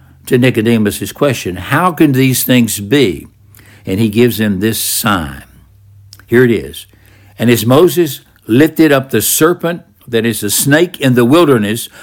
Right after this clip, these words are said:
so must the Son of Man be lifted up, that whoever believes in him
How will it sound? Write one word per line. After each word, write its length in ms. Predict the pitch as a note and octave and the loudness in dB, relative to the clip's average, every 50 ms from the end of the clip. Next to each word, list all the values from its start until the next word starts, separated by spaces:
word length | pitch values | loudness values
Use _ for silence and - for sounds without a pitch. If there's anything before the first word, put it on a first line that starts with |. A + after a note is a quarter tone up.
| - - | -20 -18
so 580 | _ - - - - - E3 D#3+ E3 F3 F3+ F3 | _ -6 -4 -4 -2 -2 -2 -2 -2 -2 -2 -2
must 300 | D#3+ C3+ A#2 A2+ - - | -2 -2 -2 -4 -4 -6
the 100 | - A2 | -6 -6
Son 440 | G2+ - - - - D#3 D#3+ E3 E3+ | -6 -4 -4 -4 -4 -4 -4 -2 -4
of 120 | D#3+ C3 | -4 -4
Man 380 | A2 A#2+ B2+ C3 C#3 D3 D3 C3 | -2 -2 0 0 2 0 0 0
be 160 | B2 C3+ C3 | 0 0 2
lifted 420 | B2 C3 D3 C#3+ C#3 - D3 D3 | 4 4 4 2 2 0 0 2
up, 360 | C#3+ C3+ G#2 - - _ _ _ _ _ _ _ _ _ _ _ _ _ | 2 2 0 -2 -6 _ _ _ _ _ _ _ _ _ _ _ _ _
that 160 | - F#2 E2+ D#2+ | -10 -10 -8 -6
whoever 500 | G2 G#2+ G2 A2+ C#3+ E3+ E3 F3 D#3+ D3 | -4 0 2 2 2 2 2 0 -2 -2
believes 560 | A#2+ A2 G2+ G2 A#2 D3 F3 E3+ D#3+ C3+ B2+ | -2 -2 0 2 4 4 6 6 4 2 0
in 100 | B2 A2 | -2 -2
him 420 | A2 A2+ G#2+ G#2+ G#2+ G#2+ G#2+ - | -2 -2 -2 -2 -2 -4 -4 -8